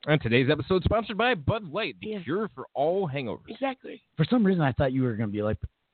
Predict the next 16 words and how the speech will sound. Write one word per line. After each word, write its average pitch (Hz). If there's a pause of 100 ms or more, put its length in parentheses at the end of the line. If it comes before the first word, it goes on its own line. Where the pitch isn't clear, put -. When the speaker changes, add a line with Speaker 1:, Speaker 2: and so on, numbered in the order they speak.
(160)
Speaker 3:
up - (280)
early. 92 (420)
Like, 147
I, 151
I, 151
Speaker 2:
Me? 330
Speaker 3:
you're 185 (100)
still, 226 (160)
still, 247 (320)
still 277
in 226
your 156
twenties. 131
I'm 143
like, 131
"Well, 196